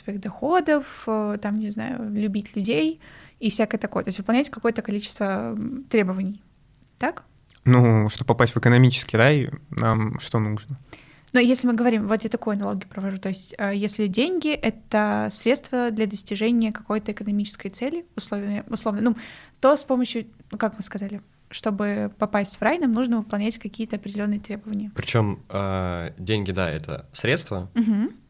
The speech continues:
Speaker 3: но самое основное условие, чтобы попасть в экономический рай, с-, э, со-, ну, в соответствии с концепциями экономическими, которые щас в основном есть, это быть рациональным. То есть распоряжаться этими деньгами не просто как хочется,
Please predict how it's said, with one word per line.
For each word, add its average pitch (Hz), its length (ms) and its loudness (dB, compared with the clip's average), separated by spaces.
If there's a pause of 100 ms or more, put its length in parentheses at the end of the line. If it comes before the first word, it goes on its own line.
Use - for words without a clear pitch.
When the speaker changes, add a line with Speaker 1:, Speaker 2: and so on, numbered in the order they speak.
Speaker 3:
но 95 500 0
самое 107 280 0
основное 92 340 -4
условие, 113 580 -4
чтобы - 240 -12
попасть - 220 -6
в - 20 -14
экономический 92 480 -6
рай, 139 340 -2
с-, - 300 -16 (100)
э, 92 260 -2
со-, 92 200 -8
ну, 95 240 -2
в - 60 -20
соответствии 92 460 -6
с - 120 -14
концепциями 90 560 -8
экономическими, 90 480 -8
которые 87 240 -10
щас 92 220 -6
в 85 40 -10
основном 90 320 -6
есть, 143 180 -4
это 92 220 -6 (360)
быть 127 200 -2
рациональным. 87 580 -4 (760)
То - 80 -6
есть 92 320 -6
распоряжаться 110 560 -2
этими 101 220 -4
деньгами 101 400 -2
не 92 140 -2
просто 92 760 -4 (600)
как 92 200 -6 (160)
хочется, 90 500 -6